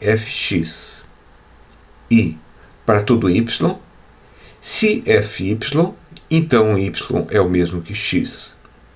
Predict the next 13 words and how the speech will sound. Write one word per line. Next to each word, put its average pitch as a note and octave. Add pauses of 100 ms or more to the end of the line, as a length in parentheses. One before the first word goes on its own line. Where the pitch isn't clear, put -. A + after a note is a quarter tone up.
(340)
E E3+ (1500)
C -
de A2
X. - (1600)
Trocando D#3+
em D3+
miúdos, - (500)
existe C#3
X -
tal A2
que -
F -
X -